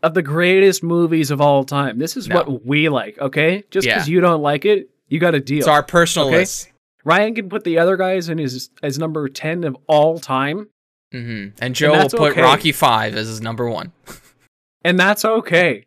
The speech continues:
Speaker 1: <laughs> I'm not denying that's, I'm not denying it.
Speaker 2: Oh, another honorable mention I forgot to say was the Harry Potter franchise, but that's a franchise. Anyway,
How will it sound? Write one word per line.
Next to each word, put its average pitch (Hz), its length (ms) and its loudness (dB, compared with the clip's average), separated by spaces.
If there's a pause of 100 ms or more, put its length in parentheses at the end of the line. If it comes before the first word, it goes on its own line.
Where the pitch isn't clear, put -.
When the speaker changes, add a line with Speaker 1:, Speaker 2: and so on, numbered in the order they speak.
(140)
Speaker 1:
<laughs> - 60 -16 (2000)
I'm 131 100 -6
not 180 160 2
denying 180 340 4
that's, 151 400 0
I'm 151 100 -6
not 170 180 0
denying 147 320 0
it. 127 60 0
Speaker 2:
Oh, 123 720 2 (280)
another 156 340 2
honorable 123 280 2
mention 113 300 -4
I 107 40 -8
forgot 104 240 -4
to - 60 -8
say 113 100 -6
was 101 120 -6
the 87 100 -8
Harry 90 200 -2
Potter 76 280 -10
franchise, - 460 -14
but 80 180 -12
that's - 160 -12
a - 40 -18
franchise. - 500 -14
Anyway, 113 300 -4